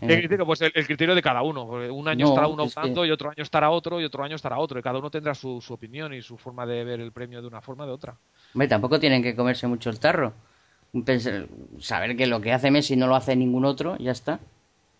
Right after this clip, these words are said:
Speaker 1: Sí, pero es lo que dice Carea, es que por esta regla de tres ganará siempre Messi todos los años.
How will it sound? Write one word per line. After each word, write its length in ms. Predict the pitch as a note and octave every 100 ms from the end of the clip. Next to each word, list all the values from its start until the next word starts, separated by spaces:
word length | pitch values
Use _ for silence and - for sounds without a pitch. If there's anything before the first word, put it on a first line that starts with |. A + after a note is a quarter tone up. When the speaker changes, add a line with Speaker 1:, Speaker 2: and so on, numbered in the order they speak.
| _ _ _ _ _ _ _ _ _ _ -
Speaker 1:
Sí, 260 | - A#3
pero 240 | A3 C#3+ C#3+
es 60 |
lo 100 | D3
que 80 | D#3
dice 120 | C#3
Carea, 240 | A#2+ C#3 C3+
es 60 |
que 100 | - B2+
por 100 | C3+
esta 180 | - C#3+
regla 200 | D3 D3
de 60 |
tres 160 | C#3 C#3+
ganará 260 | C#3 C3 C3+
siempre 280 | C#3+ B2
Messi 220 | B2+ C3 B2+
todos 220 | B2 A#2
los 120 | A2+
años. 360 | C#3 C3 G#2+